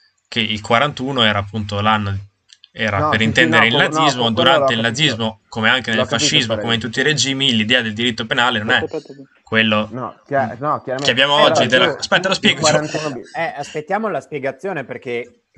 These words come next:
Speaker 4: chi ci ascolta magari non è detto
Speaker 3: Sì,
Speaker 4: che abbia
Speaker 3: vuole
Speaker 4: capito.
Speaker 3: sentire la spiegazione, esatto.
Speaker 1: Cioè,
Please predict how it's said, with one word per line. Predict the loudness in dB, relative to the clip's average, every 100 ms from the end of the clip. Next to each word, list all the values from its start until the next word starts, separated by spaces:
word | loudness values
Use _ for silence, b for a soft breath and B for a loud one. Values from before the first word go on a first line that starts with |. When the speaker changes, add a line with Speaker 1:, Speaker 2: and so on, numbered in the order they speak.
| -14
Speaker 4:
chi | -12 -12 -12
ci | -6
ascolta | -6 -6 -6 -6 -4 -6
magari | -2 -2 -2 -4 -12
non | -14 -12 -10 -8
è |
detto | -8 -10 -8
Speaker 3:
Sì, | -4
Speaker 4:
che |
abbia | -2 -2
Speaker 3:
vuole | -2
Speaker 4:
capito. | -6 -6
Speaker 3:
sentire | -2 0 0
la | -2
spiegazione, | -6 -8 -10 -8 -8 -6 -6
esatto. | -6 -6 -10 -20 _ -2
Speaker 1:
Cioè, | 0 0